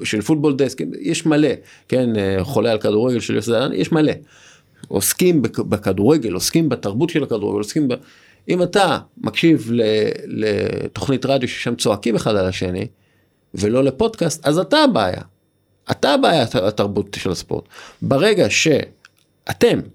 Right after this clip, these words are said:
המאזינים, אתם תהיו חכמים יותר בצריכת מידע וידע ו-, והבנה, יהיה פה תרבות ספורט יותר טובה.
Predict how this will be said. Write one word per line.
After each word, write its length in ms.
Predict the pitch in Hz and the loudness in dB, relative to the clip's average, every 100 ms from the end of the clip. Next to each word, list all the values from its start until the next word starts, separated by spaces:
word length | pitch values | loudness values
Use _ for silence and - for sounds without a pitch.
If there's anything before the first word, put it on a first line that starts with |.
| _ _ _ _ _ _ _ _ | _ _ _ _ _ _ _ _
המאזינים, 640 | - 104 104 101 151 139 90 - | -2 0 0 0 0 0 -4 -10
אתם 260 | - 202 180 | -2 -2 0
תהיו 400 | - 131 160 139 107 | 0 2 4 2 0
חכמים 480 | - 113 120 180 185 | -8 -4 0 0 0
יותר 320 | 156 117 101 92 - - _ - | -2 -2 -4 -8 -18 -20 _ -8
בצריכת 1120 | 104 104 104 98 - 113 95 - 214 - - _ - | -4 -2 -2 -2 -2 0 0 0 0 -2 -12 _ -4
מידע 480 | 113 123 113 131 101 - _ | 0 0 2 2 0 -6 _
וידע 640 | - 101 110 131 131 104 85 - _ | -8 -2 2 4 2 0 -4 -8 _
ו-, 340 | 101 104 101 98 | -4 0 0 0
והבנה, 600 | 92 104 98 98 110 208 208 - _ _ _ _ _ 180 196 | -2 -2 0 0 0 0 -2 -10 _ _ _ _ _ -16 -8
יהיה 200 | - 120 | -2 -2
פה 600 | 120 110 95 92 92 92 92 | 0 0 0 0 -2 -4 -2
תרבות 320 | 98 92 92 | -2 -2 -4
ספורט 260 | - 90 85 | -4 -4 -4
יותר 180 | 82 | -4
טובה. 260 | 82 78 - | -4 -6 -8